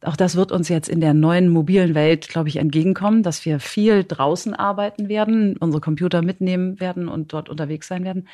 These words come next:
Aber das Gebäude selbst wird, ähm, glaub ich, ein sehr feines, elegantes, aber auch menschliches Gebäude sein mit Materialien, die nicht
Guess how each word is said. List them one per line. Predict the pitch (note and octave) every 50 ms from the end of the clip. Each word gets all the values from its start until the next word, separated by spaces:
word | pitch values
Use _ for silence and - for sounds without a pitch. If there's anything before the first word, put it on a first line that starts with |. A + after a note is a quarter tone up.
| - - - - - -
Aber | - E3+
das | E3+ -
Gebäude | - E3+ F3 F3 F3 E3
selbst | D3+ E3+ F3+ F#3 - - _ _ _ _ _ _ _ _ _ _ _ _
wird, | C#3+ E3 F#3 G3+ G3 - - - - _ -
ähm, | F#3 F3 F3 E3+ E3 D#3+ D#3 D#3 - _
glaub | - E3+ E3
ich, | D3+ - - -
ein | E3+ D#3 D3+ C3
sehr | B2+ E3 F3+ F3+
feines, | - - - - F#3+ A3 A#3 A#3 - -
elegantes, | - D#3+ D#3 D#3 C3+ - D#3 D#3 F3+ G#3+ - - A3+ A3+ - - - - - _ _ _ _ _ _ _ - _ _ _ _ _ _ _ _ -
aber | - D3+ -
auch | - -
menschliches | E3+ D#3 D#3 G3 A#3+ - - - E3+ - F3 D#3 - -
Gebäude | D#3+ D3 - C#3 C#3+ C#3+ D3+ D3+
sein | - D3+ C3+ C3+ D3 E3 F#3 - -
mit | D#3 D#3+ D#3 -
Materialien, | D#3+ D#3 D#3 D#3+ D3 D3 D3 D3+ E3+ G3 G#3 G#3 F#3+ F#3 E3 D#3+ D#3 D3+ -
die | - F3 E3
nicht | E3 E3 F3 - - - -